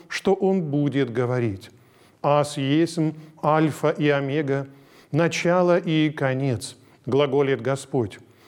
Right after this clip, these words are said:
«Сы и иже бе и гряды Вседержитель», возвещал Дух Божий через святого апостола.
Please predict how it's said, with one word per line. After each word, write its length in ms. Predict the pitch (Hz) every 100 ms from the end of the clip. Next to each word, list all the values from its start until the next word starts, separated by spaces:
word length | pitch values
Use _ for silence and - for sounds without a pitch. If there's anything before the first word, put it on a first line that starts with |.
| -
«Сы 500 | - 147 156 170 - - - 165
и 380 | 170 170 180
иже 180 | 165 151
бе 440 | 131 113 147 180 180
и 260 | 175 165
гряды 720 | 139 139 127 101 139 147 143 - - -
Вседержитель», 920 | - 156 127 127 107 131 - 113 - - _ _ _ - -
возвещал 680 | 120 127 147 143 156 151 147
Дух 340 | 117 143 113
Божий 640 | 113 120 170 143 151 151 - - -
через 300 | - 170 170
святого 640 | 170 - 180 185 143 127 123
апостола. 640 | 120 127 - 113 98 -